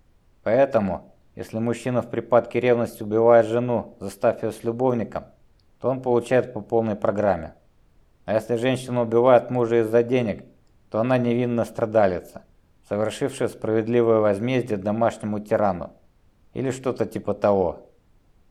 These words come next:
И частенько получает лишь условный срок,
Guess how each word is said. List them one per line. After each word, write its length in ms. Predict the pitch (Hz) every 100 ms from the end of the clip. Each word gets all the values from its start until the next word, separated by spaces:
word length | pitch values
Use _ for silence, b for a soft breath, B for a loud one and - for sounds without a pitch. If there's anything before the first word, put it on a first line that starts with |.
| _
И 60 | -
частенько 540 | - 120 - 151 143
получает 640 | - 123 123 120 135 127 127
лишь 200 | 127 123
условный 480 | 117 131 123 117
срок, 400 | 110 131 131 -